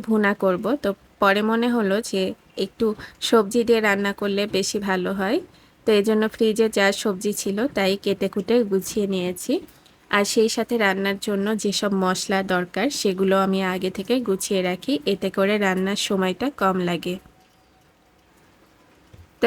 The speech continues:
এখন হচ্ছে মশলাটা কষিয়ে নিচ্ছি। মশলা কষানোর সময় এর মধ্যে ফ্রিজে যে মশলাটা করে রেখেছিলাম, রসুন, জিরা বাটা, আর সাথে কিছুটা পরিমাণ ধনিয়াও ছিল,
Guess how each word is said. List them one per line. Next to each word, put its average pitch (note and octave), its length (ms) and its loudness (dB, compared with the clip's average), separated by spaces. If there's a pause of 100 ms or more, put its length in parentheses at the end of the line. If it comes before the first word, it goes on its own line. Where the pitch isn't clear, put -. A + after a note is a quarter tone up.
(100)
এখন B3 220 -2
হচ্ছে B3+ 180 -2 (120)
মশলাটা G#3+ 400 -2 (120)
কষিয়ে G#3+ 400 0
নিচ্ছি। G3 340 -2 (1500)
মশলা A#3 420 4
কষানোর C4 460 2
সময় A3 300 2 (320)
এর G3+ 180 4
মধ্যে G3+ 280 0 (100)
ফ্রিজে G#3 420 0
যে G#3 140 2
মশলাটা G3+ 380 -2 (100)
করে G#3 160 2 (100)
রেখেছিলাম, G3+ 640 -2 (880)
রসুন, G#3 400 4 (120)
জিরা G3 360 4
বাটা, G3 280 -2 (420)
আর F#3+ 140 2
সাথে G3 220 -2 (120)
কিছুটা G3+ 320 -2 (380)
পরিমাণ G3 340 2 (120)
ধনিয়াও F#3+ 460 2 (140)
ছিল, F3+ 200 -2